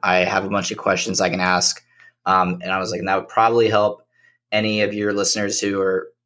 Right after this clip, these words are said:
less experienced or, you know, more junior." So he graciously let me on to his show and we talked. Um, and I guess a few, a little bit later,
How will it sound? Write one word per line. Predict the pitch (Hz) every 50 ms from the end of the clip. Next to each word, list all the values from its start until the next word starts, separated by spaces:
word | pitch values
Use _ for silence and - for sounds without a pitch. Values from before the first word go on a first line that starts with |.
| _ _ -
less | 113 110 - -
experienced | - - - - 131 139 135 131 131 127 120 - -
or, | 104 101 98 95 92 90 - -
you | - 101
know, | 95 92
more | 92 98 101 98
junior." | 95 - 101 98 98 98 98 98 98 98 90 - _ _ _ _ _ _ _ _ _ _ _ _ _ _
So | - - 110 104 101 98 95 92 90 - - -
he | - - 127 127 131 131 131 131 131 127 127 - - -
graciously | 110 113 117 120 117 - 120 113 - - 120 117 113
let | 110 113 117 104
me | 110 110 110
on | - 107 113 113 113 113 113 113 110 110 - _ _ _ _ _ _ _ _
to | - - 110 107 107 104 104 104
his | 87 110 117 107 -
show | - - 120 117 117 117 113
and | - 98 98
we | 98 101 95
talked. | - - 104 104 107 101 - - - - _ _ _ _ _ _ _ _ _ _ _ _ _ _ _ _ _ _ _ _ _ _
Um, | 98 90 60 - 55 57 60 - - - _ _ _
and | - 107 110
I | 107 104
guess | 123 - 107 104 104 104 98 - - - - -
a | 101 104
few, | 101 - _ - 127 123 123 123 120 123 123 120 120 120 120 120 120 120 117 120 - - - _ _ _ _ _ _
a | - 113
little | 131 143 151
bit | 139 143 123
later, | 104 107 113 120 117 117 110 110 104 101 -